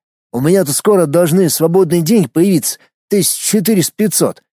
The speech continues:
Может, замутим рекламу по городу, привлечем клиентов и начнем уже мою компанию продвигать.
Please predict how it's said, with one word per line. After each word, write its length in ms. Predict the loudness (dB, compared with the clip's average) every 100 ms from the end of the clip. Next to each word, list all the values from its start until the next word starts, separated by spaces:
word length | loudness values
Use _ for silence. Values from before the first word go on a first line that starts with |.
| _
Может, 360 | 0 0 0 -4
замутим 680 | -6 -2 0 2 2 2 0
рекламу 360 | 2 0 0
по 120 | 0
городу, 380 | 0 2 2 -2 -2
привлечем 420 | -2 0 0 0
клиентов 520 | 0 2 0 -2 -4
и 160 | -2 0
начнем 420 | 0 0 0 0
уже 120 | 0
мою 200 | 0 0
компанию 460 | 0 0 0 0 0
продвигать. 480 | -2 -2 0 -2